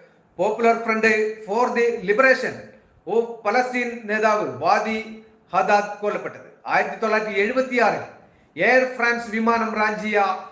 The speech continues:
സംഭവത്തിൽ ഉൾപ്പെടെ നിരവധി ആക്രമണങ്ങളിൽ വ-,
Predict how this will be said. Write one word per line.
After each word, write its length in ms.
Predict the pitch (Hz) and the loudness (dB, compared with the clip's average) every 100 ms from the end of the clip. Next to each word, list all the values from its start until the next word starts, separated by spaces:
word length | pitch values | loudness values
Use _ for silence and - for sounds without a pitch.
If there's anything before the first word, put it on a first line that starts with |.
| - - | -6 -2
സംഭവത്തിൽ 520 | 202 220 226 220 214 | 4 6 6 4 0
ഉൾപ്പെടെ 360 | 214 220 208 | -2 0 0
നിരവധി 380 | 196 196 240 233 | 0 0 0 2
ആക്രമണങ്ങളിൽ 800 | 226 220 220 208 202 202 190 185 - - _ 151 | 0 0 -2 -4 -2 -4 -6 -8 -12 -20 _ -2
വ-, 360 | 170 165 160 | 0 2 2